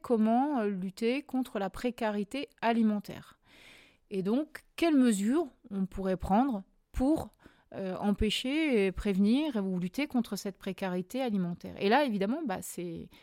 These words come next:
les seules personnes qui peuvent vous répondre, c'est les personnes qui sont concernées.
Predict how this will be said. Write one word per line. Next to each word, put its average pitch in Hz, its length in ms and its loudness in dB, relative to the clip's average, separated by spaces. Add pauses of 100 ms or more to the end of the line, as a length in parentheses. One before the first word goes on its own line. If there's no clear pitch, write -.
(160)
les 190 80 -6
seules 254 240 2
personnes 254 420 0
qui 233 100 -10
peuvent 202 200 -4
vous 185 180 -8
répondre, 196 360 -6
c'est - 180 -8
les 190 80 -4
personnes 262 340 -6
qui 233 100 -10
sont 214 180 -6
concernées. 247 500 -6